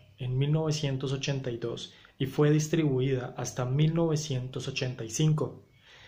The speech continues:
Es una máscara de gas para civiles, pero por su fabricación y su calidad es una máscara que se empezó a distribuir por todo Rusia e Ucrania.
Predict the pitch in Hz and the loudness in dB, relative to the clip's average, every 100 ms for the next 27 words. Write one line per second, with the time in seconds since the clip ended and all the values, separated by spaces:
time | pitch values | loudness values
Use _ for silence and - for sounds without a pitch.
0 | - 135 131 175 180 175 180 170 160 127 | -6 0 4 6 6 4 2 4 4 2
1 | 127 - 143 139 - 127 147 147 127 - | -2 -2 -2 0 -2 2 4 4 2 -8
2 | - _ - _ _ _ - 131 127 139 | -18 _ -20 _ _ _ 2 2 2 -2
3 | 123 131 139 127 127 127 - 143 156 170 | 0 -2 0 0 0 -4 0 2 2 0
4 | 165 160 131 127 143 - 143 - 156 156 | 0 2 2 2 0 -2 -4 0 2 4
5 | 156 156 156 156 151 160 151 127 131 120 | 2 0 0 0 -2 -4 -2 -4 -4 -6
6 | 123 - 139 139 127 120 127 147 - - | -6 -4 -4 -2 -2 -2 -6 -8 -14 -8
7 | - 123 127 139 135 135 139 139 - 135 | -2 -2 0 0 2 2 2 2 0 -2
8 | - 139 127 - 123 120 - | -2 -2 -2 -2 -6 -6 -12